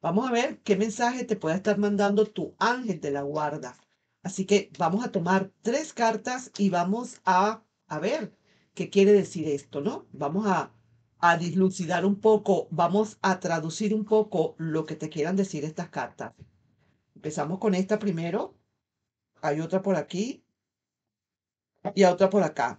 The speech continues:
Mira, aquí se ve muy claramente que sí es probable que hay una resolución pacífica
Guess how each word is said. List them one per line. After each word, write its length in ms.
Mira, 400
aquí 280
se 180
ve 200
muy 200
claramente 880
que 140
sí 260
es 100
probable 640
que 320
hay 280
una 380
resolución 760
pacífica 880